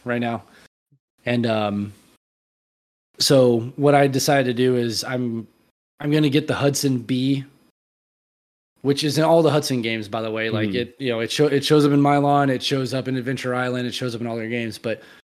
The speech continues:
Speaker 1: I'm gonna get the Hudson B tattooed on me, but, like, where it has, like, the little curly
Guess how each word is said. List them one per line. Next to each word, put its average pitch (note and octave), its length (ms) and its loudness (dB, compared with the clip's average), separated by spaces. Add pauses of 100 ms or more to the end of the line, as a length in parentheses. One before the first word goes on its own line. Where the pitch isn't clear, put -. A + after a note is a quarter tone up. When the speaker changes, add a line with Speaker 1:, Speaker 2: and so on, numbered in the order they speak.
(340)
Speaker 1:
I'm B2+ 60 2
gonna D3 120 4
get D#3 140 4
the C#3+ 60 2
Hudson C#3 360 2
B C3 500 0 (280)
tattooed D3 400 0
on D#3 200 0
me, E3+ 280 0
but, B2 400 -4
like, B2 220 -4
where B2+ 260 2
it B2 60 2
has, C3 140 0
like, B2+ 120 0
the B2+ 80 -6
little C3 180 0
curly C3+ 640 0